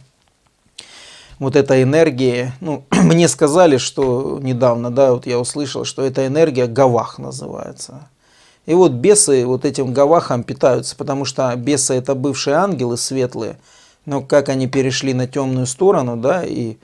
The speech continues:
стали служить смерти и извращать все вот в таком зеркальном порядке, то вот они светом не могут наполняться, и они вот питаются вот этой жизненной энергией или не гнушаются, как падальщики, энергией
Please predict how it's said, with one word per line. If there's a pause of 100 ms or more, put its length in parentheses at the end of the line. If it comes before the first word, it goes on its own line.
(260)
стали
служить
смерти (1120)
и
извращать
все
вот
в
таком
зеркальном
порядке, (720)
то
вот
они (300)
светом
не
могут
наполняться,
и
они
вот
питаются
вот
этой
жизненной
энергией
или
не
гнушаются,
как
падальщики,
энергией